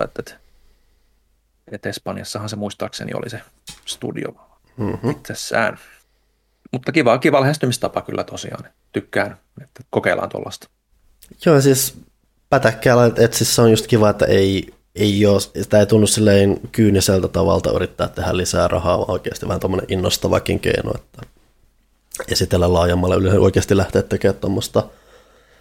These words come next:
Speaker 2: just multimedia-juttua ja muut vastaavaa, että onhan näiltä sit vielä tulossa nää mobiilikonsoli League of Legendsit ja muuta, tää Wild Rift on yhä työn alla ja muulla, et niillä on
Speaker 1: Mm.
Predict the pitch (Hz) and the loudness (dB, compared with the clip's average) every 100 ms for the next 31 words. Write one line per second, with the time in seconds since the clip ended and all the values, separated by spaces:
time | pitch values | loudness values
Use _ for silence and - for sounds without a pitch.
0 | _ _ _ _ _ _ 98 - - 110 | _ _ _ _ _ _ -6 -4 2 4
1 | 98 104 98 101 98 90 98 - - 95 | 4 4 6 6 4 4 2 0 2 4
2 | 95 87 98 92 92 - _ _ - 95 | 6 4 2 0 0 -6 _ _ -2 0
3 | - 98 87 87 90 92 - - 92 - | 0 0 2 2 0 -2 -4 -4 -4 -4
4 | _ 104 104 101 95 95 107 98 104 98 | _ -2 2 2 0 0 0 2 2 2
5 | - 92 - _ _ _ _ _ _ 101 | 2 -2 -4 _ _ _ _ _ _ 0
6 | 92 92 92 - 98 101 101 98 92 98 | 2 4 2 2 2 4 4 4 4 4
7 | 98 - 98 95 92 90 90 90 90 87 | 4 4 2 2 0 -2 -2 -2 0 -2
8 | - 90 90 95 90 87 90 85 90 90 | -2 -2 0 2 2 0 -2 -2 -2 0
9 | 87 90 - 90 - 90 90 87 90 90 | 0 0 -2 -4 -2 -4 -2 -4 -2 -4
10 | 90 92 90 92 98 95 - - 117 117 | -2 -2 -4 -4 -4 -4 -4 -2 0 4
11 | 113 107 104 | 4 2 0